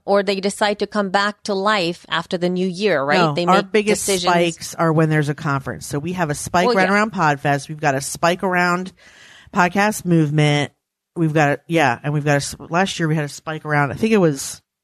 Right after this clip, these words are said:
Speaker 2: what is this, April first? We have dips November, December. We have a dip, uh, February first. We have a dip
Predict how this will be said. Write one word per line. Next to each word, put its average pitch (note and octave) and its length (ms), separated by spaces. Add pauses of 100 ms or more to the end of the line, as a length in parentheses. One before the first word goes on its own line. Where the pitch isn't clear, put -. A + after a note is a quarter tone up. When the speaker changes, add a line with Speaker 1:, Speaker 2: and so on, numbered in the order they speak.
Speaker 2:
what G#3+ 120
is E3 140
this, A2 220
April A#2+ 240
first? - 680 (300)
We F3+ 100
have D#3+ 160
dips - 440
November, E3+ 340
December. E3+ 720 (540)
We E3 120
have F3 140
a D#3+ 60
dip, F#3+ 360 (380)
uh, D#3 420
February D#3+ 400
first. E3 500
We D#3 80
have D3+ 100
a D3 60
dip D#3+ 360